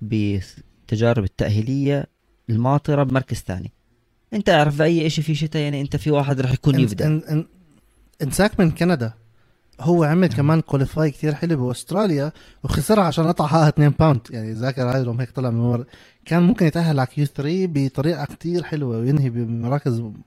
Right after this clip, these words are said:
Speaker 2: متقدمة، يعني، مش بس كندا ومطر وون تايم ثينج وصدفة.
Speaker 1: لا، بدي أحكي لك يا بأنه أنت عندك سائق بيقدر يجيب لك نقاط وبيقدر يجيب لك
Speaker 2: صح.
Speaker 1: كواليفاينج منيح.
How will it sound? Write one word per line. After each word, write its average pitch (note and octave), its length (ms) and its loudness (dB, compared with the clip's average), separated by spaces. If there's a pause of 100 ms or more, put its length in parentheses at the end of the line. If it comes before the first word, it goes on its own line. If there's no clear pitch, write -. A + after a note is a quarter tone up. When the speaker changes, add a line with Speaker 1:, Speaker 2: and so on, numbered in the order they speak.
(100)
Speaker 2:
متقدمة، D3 500 -4
يعني، G#2 120 -4
مش A#2+ 160 -6
بس - 200 -4
كندا D3 300 -2
ومطر A#2+ 380 -4 (440)
وون C3 260 2
تايم C3+ 180 0
ثينج C3 300 -4
وصدفة. A#2 280 -6
Speaker 1:
لا، G2 80 2
بدي A2+ 120 2
أحكي A#2+ 200 0
لك C3 180 2
يا A#2+ 60 4
بأنه G#2+ 240 2
أنت B2 140 -2
عندك A2+ 320 0
سائق - 540 0 (400)
بيقدر C3+ 360 2
يجيب A2 320 0
لك G#2 200 0
نقاط A2+ 400 -2
وبيقدر A#2+ 340 -2
يجيب A2 280 -4
لك G#2+ 220 -2
Speaker 2:
صح. - 60 -20
Speaker 1:
كواليفاينج A2+ 600 0
منيح. G#2 300 -2